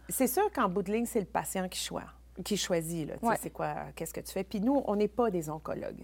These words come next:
Speaker 1: Nous,
Speaker 2: Ouais.
Speaker 1: on va vous référer.
Speaker 2: Ouais.
Speaker 1: Nous, on va vous écouter. On va vous dire c'est quoi, qu'est-ce qui est encore le traitement de choix.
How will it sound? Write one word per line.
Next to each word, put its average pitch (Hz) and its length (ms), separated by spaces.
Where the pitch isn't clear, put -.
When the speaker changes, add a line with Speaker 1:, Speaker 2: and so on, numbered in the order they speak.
Speaker 1:
Nous, 180 100
Speaker 2:
Ouais. 202 60
Speaker 1:
on 190 60
va 165 160
vous 160 160
référer. 165 680
Speaker 2:
Ouais. 214 160
Speaker 1:
Nous, 214 60
on 220 100
va 185 140
vous 170 300
écouter. 196 840
On 180 120
va 180 120
vous 180 200
dire 196 420
c'est - 180
quoi, 196 480
qu'est-ce 214 220
qui - 80
est 202 140
encore 190 560
le 175 260
traitement 185 480
de 175 140
choix. 214 460